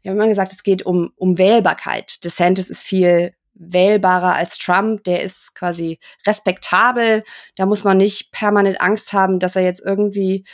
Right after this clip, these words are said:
gleich einen rassistischen Slur sagt, weil einfach warum nicht? Sondern der, der hält sich an gewisse Regeln, auch das weniger, weil er ja immer offener radikal auftritt.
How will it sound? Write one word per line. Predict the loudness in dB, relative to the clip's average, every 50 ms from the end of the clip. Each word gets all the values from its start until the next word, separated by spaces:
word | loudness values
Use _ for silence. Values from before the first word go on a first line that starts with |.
| -20 -20 -20 -20 _ _
gleich | 2 2 2 2 2
einen | 0 0 0
rassistischen | 0 0 -2 -2 -4 -4 -4 -4 -4 -2 -2
Slur | -2 -2 -2 0 2 4 4 4 4 2 2
sagt, | 2 2 2 2 2 0 -2 -4 -4 0
weil | 2 2 4 4 2 2 0 -2
einfach | -2 -4 -4 -4 -8 -6 -2
warum | -2 -2 0 0 2 2
nicht? | 2 2 0 -2 -8 -12 _ -20 -20 -20 -20 -20 _ _ _ _ _ _ -8
Sondern | -2 0 2 2 2 2 2
der, | 4 4 4 4 2 2
der | 0 -2 -2
hält | 0 0 0 0 0 -2
sich | -6 -6 -6 -4 -2
an | 0 0 2
gewisse | 0 0 0 0 -2 0 0 2 2 4 4 2 2 0 -6 _ _ _ _ _ _ _ _ _ -8
Regeln, | -2 0 2 2 2 2 2 2 2 2 2 2 2 2 0 -2 -4 -8 _ _ _ _ _ _ _ _ _ _ _ -4
auch | -4 -2 -2
das | 0 -2 0 0 -2 -2 2
weniger, | 2 4 4 4 2 4 4 2 2 2 0 0
weil | 0 2 2
er | 4
ja | 2 2 2
immer | 0 0 0 0 0 0 -2
offener | -2 -2 -2 -2 -4 -2 0 0 0 0 0
radikal | 0 -2 -2 -4 -6 -6 -4 -2 -2 -2 -2
auftritt. | -2 -4 -6 -6 -10 -12 -10 -10 -10 -10 -10 -16